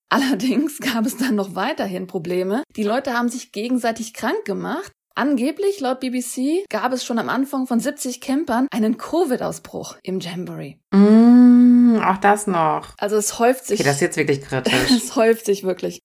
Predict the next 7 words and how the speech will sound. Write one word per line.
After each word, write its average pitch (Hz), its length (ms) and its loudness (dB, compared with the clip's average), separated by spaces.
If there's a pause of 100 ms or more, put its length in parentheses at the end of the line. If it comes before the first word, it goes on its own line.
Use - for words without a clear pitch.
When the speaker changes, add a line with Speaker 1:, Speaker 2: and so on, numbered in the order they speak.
Speaker 2:
Wenn 156 220 0
du 156 40 -2
da 151 100 4
mit 143 160 0
Fieber 202 840 4
und 180 160 0
Insektenstichen 165 1400 -4